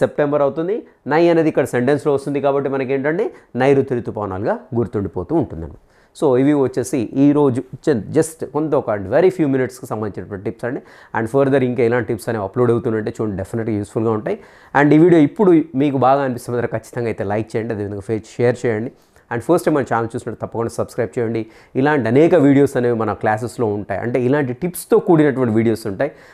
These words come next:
And డిస్క్రిప్షన్లో డెమో వీడియోస్ అని ఒకసారి చూడండి. And యూస్‌ఫుల్గా అనిపిస్తే డెఫినెట్‌గా లైక్ చేయండి, అదే షేర్ చేయండి. I wish you all the best. Meet you in the next session.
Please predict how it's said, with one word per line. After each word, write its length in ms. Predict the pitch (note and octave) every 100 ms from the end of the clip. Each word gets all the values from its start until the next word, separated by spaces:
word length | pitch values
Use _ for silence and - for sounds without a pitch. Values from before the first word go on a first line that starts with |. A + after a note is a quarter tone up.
| _
And 100 | G#2+ A#2+
డిస్క్రిప్షన్లో 460 | B2+ C3+ B2+ C3 A2+ G#2+
డెమో 180 | A#2 B2
వీడియోస్ 220 | A#2 -
అని 60 | A2+
ఒకసారి 240 | G2+ A2+ - C#3
చూడండి. 360 | C#3 B2+ C3 - - _
And 180 | F#2+ G2+
యూస్‌ఫుల్గా 300 | B2 B2+ B2
అనిపిస్తే 300 | A2+ A#2 G2+ F2
డెఫినెట్‌గా 340 | G2 A#2+ A2 G2+
లైక్ 160 | G#2+ -
చేయండి, 180 | G#2+ F#2+
అదే 180 | F#2 -
షేర్ 140 | G2 -
చేయండి. 180 | F2 F#2 -
I 40 | F#3+
wish 100 | A3+
you 60 | A3
all 100 | G#3 F3+
the 60 | E3
best. 140 | D#3+ C3
Meet 100 | A#2+
you 80 | A#2
in 40 |
the 60 | G#2+
next 100 | G2 G#2+
session. 140 | F#2+